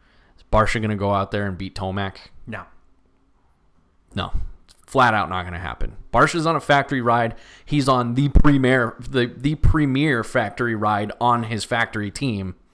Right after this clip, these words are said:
Speaker 1: And there's no way that Barcia's going out there on any given day and beating Tomac.
Speaker 2: It's a fair point.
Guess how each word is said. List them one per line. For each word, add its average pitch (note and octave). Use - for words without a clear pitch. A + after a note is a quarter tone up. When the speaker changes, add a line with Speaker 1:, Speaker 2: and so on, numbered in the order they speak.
Speaker 1:
And A2
there's G#2+
no G#2+
way G2+
that E2+
Barcia's E2+
going E2+
out D2+
there D#2
on C#3
any D3+
given A#2+
day F#2
and F2+
beating F#2
Tomac. C#2+
Speaker 2:
It's -
a C#3+
fair C#3
point. F3